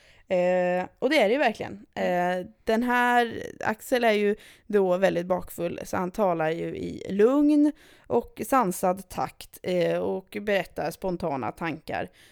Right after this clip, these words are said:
Speaker 1: om vad som helst. Eh, jag har lyssnat då på första och sista avsnittet. Eh, i första, eh, jag berättar lite lätt bara, så är det, då behandlar han ämnen som jul, eh,
Speaker 2: Mm.
Speaker 1: att många talar om jul när det är den åttonde december,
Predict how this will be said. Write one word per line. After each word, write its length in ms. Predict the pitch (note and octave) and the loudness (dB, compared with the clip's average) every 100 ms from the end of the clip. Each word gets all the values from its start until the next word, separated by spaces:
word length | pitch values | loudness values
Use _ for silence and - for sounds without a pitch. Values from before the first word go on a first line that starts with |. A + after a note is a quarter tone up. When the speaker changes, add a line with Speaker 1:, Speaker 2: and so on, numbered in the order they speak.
| _ | _
Speaker 1:
om 300 | - A3 G#3 - | -4 -2 -2 -6
vad 420 | G3+ F3+ C3 - | -4 -4 -4 -6
som 200 | - F3 | -8 -6
helst. 420 | F#3 F#2 G#3 - - | -6 -8 -12 -14 -6
Eh, 360 | G#3 G#3 G3+ G#3 G#3+ | -4 -2 -2 -4 -6
jag 140 | G#3 | -2
har 120 | A3 A3+ | -2 0
lyssnat 320 | G#3+ G#3+ G3 | -4 -6 -8
då 100 | F#3 | -8
på 100 | G3 | -6
första 320 | F#3+ F#3 F3+ | -8 -8 -8
och 60 | E3+ | -8
sista 300 | G3 - G3 | -8 -6 -6
avsnittet. 560 | A3 A3+ - D4 - _ _ _ - - _ | -4 -4 0 -2 -2 _ _ _ -20 -20 _
Eh, 460 | G#3+ G#3+ G#3+ G#3+ G#3 | 0 2 2 0 0
i 60 | A3 | -2
första, 560 | A#3 A#3 - G#3 A3 C#4 - | -2 -4 -4 2 2 0 -6
eh, 360 | - - G2+ F#2 | -8 -6 -4 -4
jag 100 | G3 | 0
berättar 260 | F#3 F#3 | 0 -2
lite 160 | F3+ F3+ | -6 -4
lätt 240 | F3+ F#3 | -6 -4
bara, 260 | G#3+ G3 G3 | -2 0 0
så 100 | G3+ | 0
är 180 | G3 F3+ | 0 2
det, 380 | F3+ F3 E3+ F3+ _ - _ _ | 2 2 0 -4 _ -20 _ _
då 160 | - | -8
behandlar 380 | G#3 G#3+ G3+ G3 | -2 0 2 2
han 220 | F#3 F3+ - | 2 2 0
ämnen 380 | F#3 E3+ E3+ | 0 0 -2
som 260 | F3 F3+ F3 | -4 -4 -4
jul, 560 | F#3 F3 F#3 B3+ D4 D4+ _ _ _ - | -2 -2 -2 -6 -8 -8 _ _ _ -14
eh, 100 | - - | -12 -12
Speaker 2:
Mm. 160 | - - _ _ | -14 -18 _ _
Speaker 1:
att 120 | - G3+ | -10 -4
många 240 | F#3+ F#3 | -4 -4
talar 300 | - F#3+ F#3 | 0 0 2
om 80 | A#3 | -2
jul 420 | G3 G#3+ A#3+ B3 A#3+ - | -4 -6 -6 -8 -10 -10
när 180 | G#3+ | -8
det 100 | G3+ | -2
är 240 | F#3+ F#3+ G#3+ | 0 2 0
den 200 | A3 A3+ | -2 -4
åttonde 400 | G#3+ - G#3 G3+ | -4 -8 -8 -6
december, 600 | G3 - F#3+ F#3 F#3+ | -6 -4 -2 -2 -2